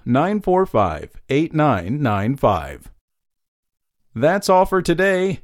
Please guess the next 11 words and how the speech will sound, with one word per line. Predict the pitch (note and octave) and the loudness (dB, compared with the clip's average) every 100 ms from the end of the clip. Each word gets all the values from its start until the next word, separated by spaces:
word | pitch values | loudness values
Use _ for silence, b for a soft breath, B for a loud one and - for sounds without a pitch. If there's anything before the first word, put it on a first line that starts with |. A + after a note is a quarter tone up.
| - | -8
Check | - D3 C#3+ | 0 0 4
back | D#3 D3+ | 2 2
each | E3+ E3 | -4 -2
weekday | F3 F#3 F#3+ F#3 | -2 0 2 2
morning | F#3 G3+ F3+ E3+ | 4 2 2 2
for | E3+ | 2
more | E3+ G#3 F#3 F3+ | 4 4 4 2
from | D#3 D3+ F#3 | 4 2 4
the | E3 | 2
Atlanta | C3+ B2 D3+ E3+ | 2 2 0 0
Journal-Constitution | E3 D#3+ F3+ F3 F#3 F3+ - E3+ G3+ G#3+ - C3 F#2 | 0 0 2 2 2 0 -2 -4 -2 -2 -2 -4 -4